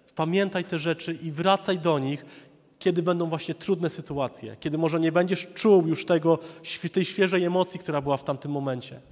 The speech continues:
Bo Boże Słowo nie zdezaktualizowało się w momencie, kiedy ty masz gorszy dzień. Namaszczenie, które Bóg wkłada na ciebie, nie jest mniejsze wtedy, kiedy masz gorszy dzień, mimo że ty tak to możesz odczuwać.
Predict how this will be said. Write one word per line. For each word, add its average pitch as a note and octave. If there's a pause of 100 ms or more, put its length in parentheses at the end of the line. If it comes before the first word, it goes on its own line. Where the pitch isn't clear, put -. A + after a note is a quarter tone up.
(360)
Bo E3+
Boże A3+
Słowo E3 (260)
nie F#3+
zdezaktualizowało E3+
się C#3 (380)
w C#3
momencie, D#3+
kiedy D3
ty E3+
masz C#3
gorszy C3
dzień. B2+ (840)
Namaszczenie, E3+
które G#3
Bóg F3
wkłada G#3
na F#3+
ciebie, D3 (280)
nie F#3+
jest D3+
mniejsze D#3+ (440)
wtedy, E3
kiedy D#3
masz C#3+
gorszy C#3+
dzień, B2+ (560)
mimo D3+
że C3+
ty D#3
tak C#3+
to D#3+
możesz C#3+
odczuwać. A2+